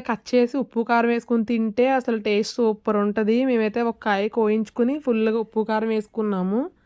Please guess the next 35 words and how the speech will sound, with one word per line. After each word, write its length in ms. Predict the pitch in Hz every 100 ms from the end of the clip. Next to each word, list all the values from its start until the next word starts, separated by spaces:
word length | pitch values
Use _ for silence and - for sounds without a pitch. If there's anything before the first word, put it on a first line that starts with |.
| _ _ _ _ _ _ _ _ _
చాలా 260 | 220 202 214 226
బాగుంది 280 | 233 220 220
టేస్ట్ 240 | 220 202 -
అయితే. 140 | 220 240 247
మరీ 140 | 214 254
అంత 260 | 262 247 269 254
పులుపు 260 | 247 202
ఉండదు, 220 | 247 240 320 294
అంత 140 | 254 247
తీయగా 380 | 240 226 220 226 240
ఉండదు, 320 | 233 208 220 320 311
బాగుంటుంది. 600 | 220 214 226 240 233 214 302
తీ-, 100 | 294 226
తీయగా 240 | 233 226 240 247
పుల 100 | 220 214
పులగా 220 | 214 226
తగులుతుంది. 340 | 226 214 208 226
ఉప్పు 180 | 214 220
కారం 180 | 220 220 226
వేసుకుని 280 | 214 226 214
తింటే 240 | 214 220 220
టేస్ట్ 280 | 208 196 - 196
అద్దిరిపోద్దండి. 920 | 170 170 226 233 233 202 202 196 220 240
మీరు 140 | 208 226
కూడా 120 | 226 208
తప్పకుండా 440 | - 214 226 240 220
ట్రై 140 | 202 202
చేయండి. 400 | 233 220 214 254 381 - - - -
రోడ్ 240 | 220 214 185
సైడ్ 240 | 247 254 254
అయితే 200 | 240 233 294
చాలా 220 | 233 196 208 226
చోట్ల 220 | 254 254 240
అమ్ముతారు 380 | 233 240 240 269
ఇలాంటి 360 | 226 220 208